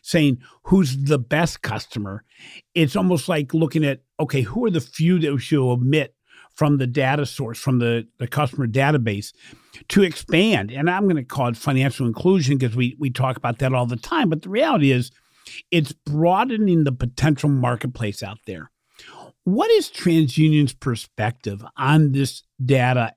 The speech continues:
and the ability to use it? And we talk about it not as a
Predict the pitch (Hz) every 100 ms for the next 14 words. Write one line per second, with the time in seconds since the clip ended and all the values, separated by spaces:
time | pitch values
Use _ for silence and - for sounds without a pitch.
0 | - 160 185 202 185 147 196 220 175 160
1 | 170 202 139 107 _ _ _ - - -
2 | 147 151 147 - 175 156 147 135 - 160
3 | 151 156 147 120 127 123 127